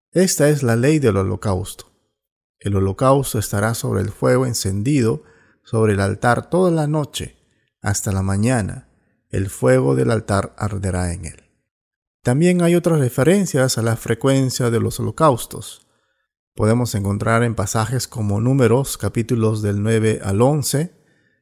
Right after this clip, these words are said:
el capítulo dieciséis, el capítulo veintisiete, el capítulo veintinueve, versículos uno y seis. También en el libro de Levítico, capítulo cinco, versículo siete, versículo diez,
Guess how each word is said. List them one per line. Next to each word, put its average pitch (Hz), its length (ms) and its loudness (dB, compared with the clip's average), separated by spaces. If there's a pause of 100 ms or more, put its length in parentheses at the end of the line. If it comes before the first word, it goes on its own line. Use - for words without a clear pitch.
(120)
el 98 200 -2
capítulo 113 480 0
dieciséis, 127 800 2
el 98 160 -2
capítulo 117 560 -2
veintisiete, 120 1200 -2 (460)
el 101 160 -2
capítulo 113 540 0
veintinueve, 107 720 0
versículos 107 640 -4
uno 110 260 -2
y 101 80 -4
seis. - 540 -4 (760)
También 127 480 2
en 104 100 2
el 107 120 2
libro 120 240 2
de 107 100 4
Levítico, 143 920 0
capítulo 117 500 -2
cinco, 160 680 -2
versículo 110 640 -4
siete, 147 640 0
versículo 110 600 -2
diez, 127 460 0